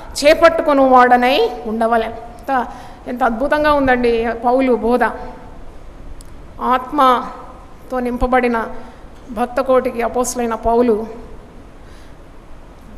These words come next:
తన ఆత్మీయ కుమారుడైన తిమోతికి ఇచ్చే హెచ్చరికలు అన్నమాట. సంఘ కార్యాలు చేసేవానికి అర్హతలు చాలా అద్భుతంగా ఇక్కడ రాసి ఉన్నది.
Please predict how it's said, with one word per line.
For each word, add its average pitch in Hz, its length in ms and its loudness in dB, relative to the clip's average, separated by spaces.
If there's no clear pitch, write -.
తన 233 60 0
ఆత్మీయ 254 360 2
కుమారుడైన 240 540 2
తిమోతికి 247 480 0
ఇచ్చే 226 200 -4
హెచ్చరికలు 240 640 -2
అన్నమాట. 220 300 -2
సంఘ 277 200 2
కార్యాలు 277 480 4
చేసేవానికి 233 600 0
అర్హతలు 240 540 0
చాలా 233 160 0
అద్భుతంగా 254 440 -2
ఇక్కడ 220 360 -2
రాసి 226 560 0
ఉన్నది. 220 320 -2